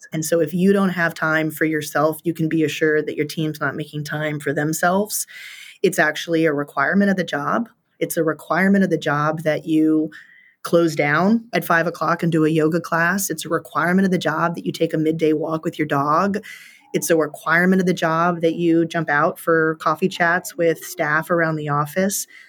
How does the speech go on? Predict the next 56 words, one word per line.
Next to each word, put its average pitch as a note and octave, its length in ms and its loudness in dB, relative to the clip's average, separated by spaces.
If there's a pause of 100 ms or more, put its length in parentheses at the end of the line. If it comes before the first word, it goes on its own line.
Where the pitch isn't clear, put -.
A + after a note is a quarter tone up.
(160)
Like, E3 120 -4
you've F#3+ 240 2
got - 340 -4
to G3 140 0
recharge F3+ 540 0
the E3+ 60 -2
batteries F3+ 760 -2
in E3 100 -4
order D#3+ 460 0
to D#3 160 -10
show D3+ 320 -2
up D3+ 180 -2
and D3 160 -2
make C#3 220 -4
yourself D3+ 340 -6
available. E3 680 0 (460)
And C#4+ 100 2
I C#4+ 40 4
was D4 160 2
thinking C#4 280 2
about D3+ 280 -2
those D#3 240 -2
early F3 260 2
days D#3 260 0
of D3+ 120 -6
covid. D#3 400 0
No F3 120 2
doubt D3+ 220 0
you D#3 140 2
had D#3 180 -4
this D3 160 -8
experience D3+ 680 0
where D#3+ 140 0
we D#3+ 160 2
were D#3+ 140 0
literally G3 580 2
on, D3 160 2
like, C3 240 -4
back-to-back C#3+ 560 -2
Zoom C#3+ 240 -6
calls, G#2+ 480 -4 (420)
thirty F3+ 300 4
and D#3+ 100 -2
forty-five D3+ 520 0
minutes D3+ 260 -4
at D3 80 -2
a C#3+ 60 -4
pop, D3+ 360 -4
just - 220 -10
one E3 220 2
after D3 200 -2
the D3 160 0
other C#3+ 200 0
after C#3 200 -6
the C3 160 -4
other. B2+ 300 -4